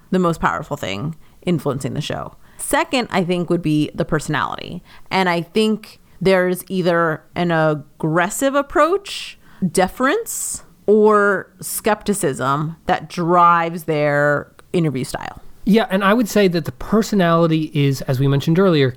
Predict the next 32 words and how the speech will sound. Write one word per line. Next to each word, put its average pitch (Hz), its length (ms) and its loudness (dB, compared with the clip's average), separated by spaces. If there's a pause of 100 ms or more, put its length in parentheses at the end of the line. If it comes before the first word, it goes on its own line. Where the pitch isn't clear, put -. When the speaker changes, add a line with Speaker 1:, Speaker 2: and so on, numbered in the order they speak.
Speaker 2:
key 175 520 2
to 165 340 2
the 143 80 2
show 151 320 0
itself. 143 580 -2 (220)
But 180 240 0 (260)
perhaps 170 460 0
more 147 800 4
than 139 320 0
the 139 220 -2
individual 165 460 2
personality 135 920 0
and 120 120 0
demeanor 120 600 0 (300)
of 151 240 0
the 131 100 -2
host 175 460 0
is 151 180 -2
how 180 400 0
much 147 380 0
the 127 100 -4
host - 460 -2 (300)
cares 190 480 2
about 147 280 0
the 151 60 -4
show, 139 460 0 (240)
thinks 180 320 0
that 185 100 -2
the 165 60 -2
show 156 260 2
is 135 100 0
a 127 100 0